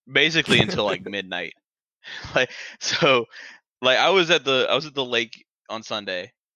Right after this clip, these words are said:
Speaker 1: and I was looking at my phone more than s-, a person should when they're at the lake.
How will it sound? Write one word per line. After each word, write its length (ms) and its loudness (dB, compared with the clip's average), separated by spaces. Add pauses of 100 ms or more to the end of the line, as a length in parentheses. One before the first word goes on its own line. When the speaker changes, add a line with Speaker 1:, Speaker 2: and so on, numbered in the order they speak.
(140)
Speaker 1:
and 540 2 (800)
I 80 -4
was 140 -6
looking 200 -4
at 80 0
my 160 0
phone 320 -2
more 140 0
than 120 -6
s-, 140 -10
a 60 -6
person 320 -2
should 240 0
when 120 -8
they're 120 -2
at 140 -2
the 80 -4
lake. 340 -2